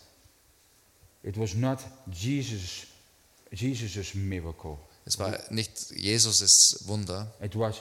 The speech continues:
Speaker 1: it, because they recognized Jesus as the word.
Speaker 2: Sie haben Jesus als das Wort erkannt.
Speaker 1: The wind ceased.
Speaker 2: Und der Sturm hat aufgehört.
Speaker 1: The miracle was they saw him as the word.
Speaker 2: Eigentlich war das Wunder, dass sie ihn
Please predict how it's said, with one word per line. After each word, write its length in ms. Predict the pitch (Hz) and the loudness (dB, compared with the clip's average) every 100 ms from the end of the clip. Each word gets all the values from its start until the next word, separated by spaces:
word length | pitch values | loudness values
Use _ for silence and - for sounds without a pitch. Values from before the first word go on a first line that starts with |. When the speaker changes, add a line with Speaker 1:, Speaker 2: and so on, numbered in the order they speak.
| - - | -12 -8
Speaker 1:
it, 220 | 110 101 - - _ | -6 -6 -8 -20 _
because 560 | 110 - - 160 165 156 - | -8 -8 -2 0 0 -4 -4
they 140 | 135 | 0
recognized 680 | 131 120 123 123 107 101 87 | 2 0 -2 -6 -6 -6 -4
Jesus 360 | 110 123 110 95 | -2 -2 -2 -6
as 160 | 95 - | -6 -8
the 80 | 87 | -10
word. 280 | 87 82 80 | -6 -4 2
Speaker 2:
Sie 240 | - 131 | 4 4
haben 200 | 117 107 | 2 0
Jesus 500 | 101 104 117 113 - | 0 2 2 2 0
als 140 | 98 95 | 2 4
das 220 | 98 90 | 4 4
Wort 360 | 98 110 - - | 0 0 0 -2
erkannt. 400 | 87 - 98 98 | -6 -8 -6 -2
Speaker 1:
The 140 | 101 95 | -2 -2
wind 180 | 107 | -6
ceased. 600 | 101 - 110 101 85 - - | -6 -8 -6 -6 -8 -14 -16
Speaker 2:
Und 140 | 90 | -10
der 140 | 98 95 | -6 -6
Sturm 400 | - - 117 110 | -6 -6 -4 -2
hat 100 | 98 | -2
aufgehört. 520 | - 98 101 87 85 | -4 -4 -4 -6 -4
Speaker 1:
The 80 | - | -2
miracle 500 | 104 117 131 - 104 | -2 -2 -4 -6 -6
was 220 | 95 98 | -4 -4
they 100 | - 90 | -6 -10
saw 260 | - 98 | -6 -6
him 200 | 90 92 | -6 -6
as 120 | 85 - | -8 -10
the 60 | 82 73 | -10 -8
word. 200 | 80 76 - - | -8 -10 -12 -4
Speaker 2:
Eigentlich 460 | 104 127 107 98 | -2 0 -2 -4
war 100 | 90 | -2
das 200 | 95 90 | 0 0
Wunder, 340 | 101 104 90 90 | 0 -2 -4 -4
dass 280 | 90 - | 2 4
sie 120 | - 92 | 4 0
ihn 380 | 113 110 95 98 | -6 -4 -4 -6